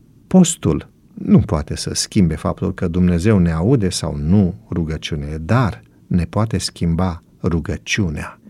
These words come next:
îi poate da forță. În al doilea rând, pentru a căuta îndrumarea lui Dumnezeu. Postul ne face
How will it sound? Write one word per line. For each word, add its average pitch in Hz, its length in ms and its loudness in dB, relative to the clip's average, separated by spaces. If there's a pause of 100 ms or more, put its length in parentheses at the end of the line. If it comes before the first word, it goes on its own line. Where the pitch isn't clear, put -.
(360)
îi 95 220 0
poate 127 520 -2
da 85 180 0
forță. - 760 -4 (800)
În 123 120 6
al 104 120 6
doilea 107 260 4
rând, 85 340 -4 (720)
pentru 113 320 4
a 104 80 0
căuta 110 480 0
îndrumarea 92 580 2
lui 85 100 -4
Dumnezeu. - 680 -8 (440)
Postul 113 600 0 (200)
ne 87 160 2
face 92 580 -4